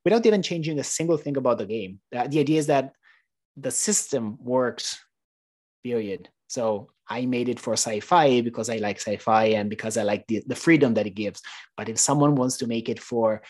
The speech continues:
all the different kind of tanks for World War Two, why not? That's great.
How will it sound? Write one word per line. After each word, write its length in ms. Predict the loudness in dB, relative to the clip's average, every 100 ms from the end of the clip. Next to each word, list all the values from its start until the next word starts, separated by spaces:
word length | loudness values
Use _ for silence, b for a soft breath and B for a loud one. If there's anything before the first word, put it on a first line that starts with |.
| B B 0
all 220 | 2 2
the 120 | 2
different 420 | 2 2 0 -2
kind 220 | -4 -2
of 120 | -2 -2
tanks 320 | -6 -6 -6
for 200 | -6 -4
World 280 | -2 -2 0
War 160 | -2
Two, 360 | 2 2 2 -2
why 160 | -8 -6
not? 380 | -4 -6 -8 -14 _ -6
That's 160 | -6
great. 420 | 0 0 0 -2